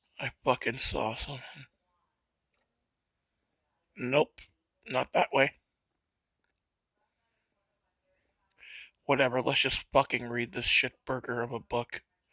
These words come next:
<sighs> Dear diary, I can't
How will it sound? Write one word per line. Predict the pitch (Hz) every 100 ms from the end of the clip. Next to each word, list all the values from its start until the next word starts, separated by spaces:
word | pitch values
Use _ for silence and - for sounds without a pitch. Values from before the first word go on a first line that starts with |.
| - - - - - - - - -
<sighs> |
Dear | 202 214 202 143 143 135 147 - _ _ _ _ - - _ - 269 233 -
diary, | 180 143 127 127 143 - - - - -
I | 190 202
can't | - - 233 262 -